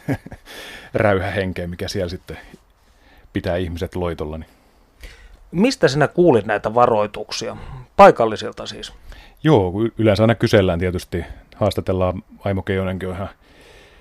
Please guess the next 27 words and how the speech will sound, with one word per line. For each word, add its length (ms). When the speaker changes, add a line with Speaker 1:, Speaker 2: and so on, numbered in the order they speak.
Speaker 1:
ansioitunut 640
kansanperinteen 680
tallentaja, 560
ja 140
itse 220
koitan 300
kanssa 160
jatkaa 340
sitten 340
hänen 220
jalanjäljellä, 640
että 120
aina 100
kun 120
mennään, 380
mennään 220
jonnekin 240
uuteen 260
paikkaan, 380
niin 140
aina 160
kysellään 480
paikalliselta, 480
jos 120
siinä 240
on 100
jotain 420